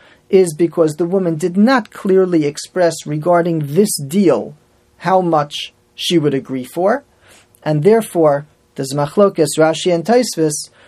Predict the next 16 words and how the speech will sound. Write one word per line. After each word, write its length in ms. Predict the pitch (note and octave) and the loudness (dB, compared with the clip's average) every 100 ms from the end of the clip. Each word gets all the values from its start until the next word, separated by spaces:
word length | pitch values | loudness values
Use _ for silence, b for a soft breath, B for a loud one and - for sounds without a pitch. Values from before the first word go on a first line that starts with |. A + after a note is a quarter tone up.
| b | b
Rashi 400 | E3 G3+ G3 - | 2 2 2 -2
says 420 | E3 - C#3+ B2+ - b b _ _ | -2 0 0 0 -6 b b _ _
that 200 | D3+ D3 _ | 0 0 _
if 220 | - D3 - - | -2 -2 -4 -12
she's 420 | - - A3+ G3+ D3+ - | -6 0 2 2 0 -2
in 220 | F3+ E3 | 0 2
that 200 | E3 D#3+ | 2 2
exorbitant 840 | C#3+ C3 C3+ F#3+ G#3+ F#3+ D#3+ D3 C#3 | -2 -4 2 4 4 2 0 0 -2
range, 840 | D3 A3 G3 C3+ B2+ C#3+ - - _ _ _ _ _ _ _ - | 0 2 2 0 -4 -8 -12 -16 _ _ _ _ _ _ _ -8
then 240 | D3+ E3+ | 0 2
indeed 500 | E3 D#3+ D#3+ G#3 D#3 | 2 -2 0 2 0
she 200 | - F3+ | -2 -4
will 180 | E3+ E3+ | 0 0
not 320 | F3+ G3 G3 | 0 -2 -2
be 120 | F#3 | -4
mikudeshes 840 | E3+ D#3+ D3+ D#3 E3 G3 G3+ D3+ | -4 -4 -6 -4 0 0 0 -4